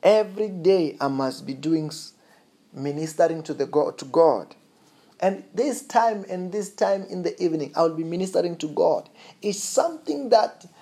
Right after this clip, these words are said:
sometimes this kind of a person will even set an alarm. Set an alarm because knowing that this is the time of God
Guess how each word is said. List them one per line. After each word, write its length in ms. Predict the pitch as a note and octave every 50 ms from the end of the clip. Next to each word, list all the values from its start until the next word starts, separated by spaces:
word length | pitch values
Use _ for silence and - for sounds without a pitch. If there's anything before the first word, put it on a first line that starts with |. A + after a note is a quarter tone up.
| - -
sometimes 680 | - - - A#3+ B3+ B3+ - - - B3 A3+ A3+ G#3+ F3
this 200 | F#3 G3+ G3 -
kind 240 | - - G3 F3+ F3
of 100 | D#3 D#3
a 60 | D#3
person 440 | C#3+ - F#3+ F3+ F3+ - E3+ E3 E3
will 180 | D#3 D3 C#3+ C#3+ -
even 280 | - G#3+ F3+ F#3+ G3 F#3+
set 360 | F#3 - - E3 D#3+ D#3+ -
an 140 | D3+ A#2+ - - -
alarm. 460 | - G#3 G#3 G#3 G3 E3+ C#3+ A2+ F#2+ - - _ _ _ _ _ _ _ _ _ _ _ _ _ _ _ _ _ _ _ _ _ _ _ _ _
Set 280 | - - - A#3 G3 G#3+
an 100 | G#3 F#3+ - - -
alarm 340 | G3+ A3+ A3 G#3+ G3 G3
because 440 | F3+ F#3 - - F3+ E3 D#3+ - - - - - - -
knowing 420 | E3+ G3 A#3+ B3 B3+ B3+ A#3+ A3
that 260 | G3+ F#3 D#3+ D#3 D#3
this 180 | A3+ A#3+ - -
is 140 | G3 F3+ D#3
the 140 | E3 D#3+
time 840 | D#3+ - - - - - G#3+ G#3+ G#3+ G#3 F#3+ F#3 - C#3+ C3 C3 - _ _ - - _ -
of 380 | D#3+ D3+ C#3+ - - - -
God 480 | - D#3+ F3+ G3 F#3+ F3+ E3 C#3 A#2+ -